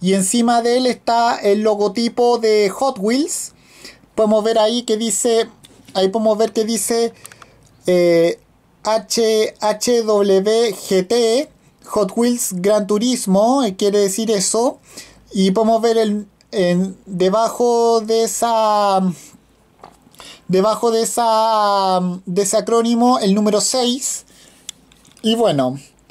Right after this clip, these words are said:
eh, bueno, aquí en el capó también se ve encima del patrón de triángulos ya ante men-, ya antes mencionados, el, el número seis con el J, o sea, con el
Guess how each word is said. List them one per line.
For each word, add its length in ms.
eh, 260
bueno, 220
aquí 480
en 180
el 200
capó 360
también 320
se 200
ve 180
encima 420
del 220
patrón 420
de 140
triángulos 480
ya 100
ante 200
men-, 420
ya 140
antes 180
mencionados, 880
el, 840
el 140
número 300
seis 280
con 180
el 540
J, 720
o 80
sea, 200
con 180
el 280